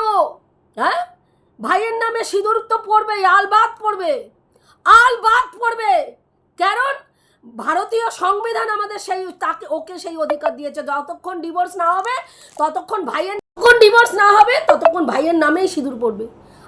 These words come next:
আপনার কিছু করার ক্ষমতা থাকলে আপনি করুন, করুন। দেখুন না আপনি ওর সিঁদুরটা মুছতে পারেন কি না, ওর শাখা পলাটা হাত থেকে খুলিয়ে দিতে পারেন কি না। আপনার, আপনার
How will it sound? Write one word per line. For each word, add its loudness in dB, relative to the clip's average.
আপনার 4
কিছু -4
করার 2
ক্ষমতা 0
থাকলে 0
আপনি 0
করুন, 2
করুন। 6
দেখুন 4
না 8
আপনি -2
ওর 4
সিঁদুরটা 0
মুছতে -2
পারেন 2
কি -4
না, -4
ওর 8
শাখা 2
পলাটা 2
হাত -4
থেকে -2
খুলিয়ে 2
দিতে 0
পারেন 0
কি -4
না। -6
আপনার, 2
আপনার 2